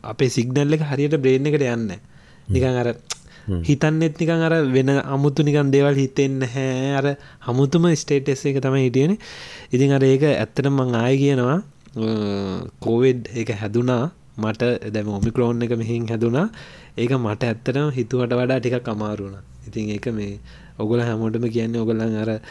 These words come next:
Speaker 1: බූස්ට් එක ඒවා මේවා ගහලා නැත්තම් ගිහිල්ලා ගන්න. ඒවා ගහගන්න. මං දන්නේ නැහැ ඒවල ඇත්ත නැත්ත මොනවද කියලා. බට්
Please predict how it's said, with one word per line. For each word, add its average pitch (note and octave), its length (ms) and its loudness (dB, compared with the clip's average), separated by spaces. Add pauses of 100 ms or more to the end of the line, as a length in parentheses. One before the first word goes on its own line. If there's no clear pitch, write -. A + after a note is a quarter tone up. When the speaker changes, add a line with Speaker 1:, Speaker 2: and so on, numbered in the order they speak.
(160)
Speaker 1:
බූස්ට් A#2+ 340 0
එක A#2+ 160 0
ඒවා A2+ 320 2
මේවා A2+ 260 0
ගහලා A2+ 280 0
නැත්තම් A#2 400 -2
ගිහිල්ලා A#2 260 0
ගන්න. G#2+ 300 -2 (140)
ඒවා A2 280 -2
ගහගන්න. A2 480 -2 (480)
මං A#2 180 -2
දන්නේ A2+ 220 0
නැහැ A2+ 200 0
ඒවල A2 200 0
ඇත්ත G#2 300 -6
නැත්ත G#2+ 300 -4
මොනවද A2+ 300 0
කියලා. B2+ 220 2
බට් - 380 -4